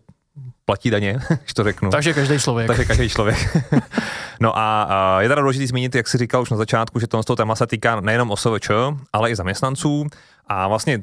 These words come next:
Speaker 1: typický podnikatel, když to řeknu, tak typický podnikatel řeší své daně až po ukončení toho zdaňovacího období. To znamená, až vlastně, eh, v dalším, na začátku dalšího roku řeší daně za ten uplynulej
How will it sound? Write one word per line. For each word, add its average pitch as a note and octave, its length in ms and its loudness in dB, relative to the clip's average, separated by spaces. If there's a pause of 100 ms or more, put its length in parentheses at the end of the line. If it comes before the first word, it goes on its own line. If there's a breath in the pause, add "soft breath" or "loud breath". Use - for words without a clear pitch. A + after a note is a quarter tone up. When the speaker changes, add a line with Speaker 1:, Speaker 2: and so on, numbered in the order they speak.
(140)
Speaker 1:
typický D3 380 -2
podnikatel, B2+ 480 -2
když C3 100 -2
to C3 100 -2
řeknu, B2+ 260 -4
tak A#2 160 -2
typický A#2+ 280 -6
podnikatel A2+ 480 0
řeší A2 220 -4
své A#2+ 200 0
daně G#2 280 0
až A2 360 -2 (120)
po G#2 320 0 (200)
ukončení A#2 540 -2
toho G#2+ 200 -2
zdaňovacího G2+ 500 -4
období. F#2+ 200 -4
To - 60 -14
znamená, G2 200 -2
až G#2 120 -2
vlastně, A2 300 -2
eh, - 460 -10 (720)
v G#2+ 60 -6
dalším, A#2+ 320 -2
na A2+ 60 0
začátku A2+ 360 -2
dalšího A2 280 0
roku F#2+ 200 -2
řeší G#2+ 240 -4
daně F#2 220 -4
za G2 80 -4
ten G2 200 -4
uplynulej C#3 560 -2